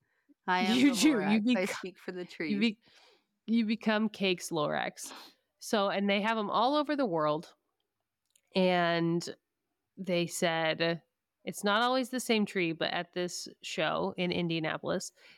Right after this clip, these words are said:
Speaker 2: they said, like, all you have to do if you feel like you can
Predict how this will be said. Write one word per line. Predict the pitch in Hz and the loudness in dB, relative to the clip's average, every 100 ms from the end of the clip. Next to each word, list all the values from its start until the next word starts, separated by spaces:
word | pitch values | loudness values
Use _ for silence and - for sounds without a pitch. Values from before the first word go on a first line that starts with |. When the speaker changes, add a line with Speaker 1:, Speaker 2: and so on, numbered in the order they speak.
| - | -8
Speaker 2:
they | 165 | -6
said, | - 165 156 - | -2 -2 -2 -4
like, | 120 - _ - | -8 -8 _ -4
all | 196 | 0
you | 208 233 | 0 -2
have | 226 220 196 | -2 -2 -2
to | - 208 | -6 -6
do | 175 156 151 160 - | -2 -2 -2 -6 -6
if | 180 - | -8 -6
you | 180 190 | -4 -2
feel | 190 220 185 175 | -2 0 2 2
like | 165 165 | 0 -2
you | - 170 170 | -8 -8 -8
can | - 165 160 160 160 | -4 0 2 2 0